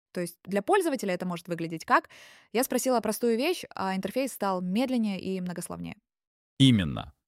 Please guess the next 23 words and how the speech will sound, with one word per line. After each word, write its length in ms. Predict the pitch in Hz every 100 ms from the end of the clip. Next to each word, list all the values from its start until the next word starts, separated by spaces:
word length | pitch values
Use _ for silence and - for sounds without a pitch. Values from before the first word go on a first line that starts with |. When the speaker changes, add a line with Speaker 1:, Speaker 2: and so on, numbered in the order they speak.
| _ _ _ 165
Speaker 2:
Thinking 400 | 202 180 151 -
или 220 | 123 123
Reasoning 400 | 135 123 117 110 120
Mode 300 | 147 165 -
выделяет 460 | 98 113 127 123 95
больше 440 | 87 156 170 139
вычисления 640 | 104 - 98 107 131 127
на 120 | 107
пошаговое 720 | - 95 - 123 117 110 104
рассуждение. 760 | 92 87 92 82 76 71 57 52 _ _ -
На 80 | 117
сложной 300 | 160 127 117
задаче 420 | 104 127 165 110
это 120 | 98
бывает 340 | 98 98 92
полезно. 480 | - 87 64 60 - - _ _ _ -
Но 120 | 117
включать 360 | 123 127 143 120
максимально 760 | 123 - 135 135 135 120 104
интенсивный 540 | 95 104 - 113 101
режим 280 | 95 92 98
по 100 | 82
умолчанию — 640 | 80 76 73 143 147 80